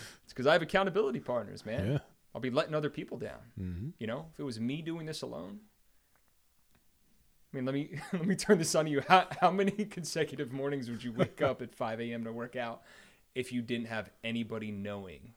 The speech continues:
Speaker 2: Well, let's put it this way. The one Monday that we missed, didn't wake up at five, and I lifted at, like, twelve thirty in the
Speaker 1: Yeah.
Speaker 2: afternoon.
Speaker 1: Yeah.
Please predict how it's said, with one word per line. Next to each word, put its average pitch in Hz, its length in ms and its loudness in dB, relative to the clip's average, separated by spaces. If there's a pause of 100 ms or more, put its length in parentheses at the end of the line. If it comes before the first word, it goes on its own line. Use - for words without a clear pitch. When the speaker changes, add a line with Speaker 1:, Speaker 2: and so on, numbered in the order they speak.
(100)
Speaker 2:
Well, 127 100 6
let's 147 120 6
put 165 100 6
it 147 60 10
this 139 120 4
way. 101 140 6
The 92 120 0
one 113 200 6
Monday 127 260 6
that 113 120 8
we 101 120 4
missed, 98 420 2 (160)
didn't 110 220 2
wake 110 160 4
up 123 100 8
at 131 80 4
five, 82 340 0 (640)
and 117 160 2
I 107 100 8
lifted 104 320 6
at, 98 120 4
like, 101 240 2
twelve 101 340 2
thirty 90 380 0
in 85 60 0
the 90 60 0
Speaker 1:
Yeah. 104 60 2
Speaker 2:
afternoon. 113 580 0
Speaker 1:
Yeah. - 140 -10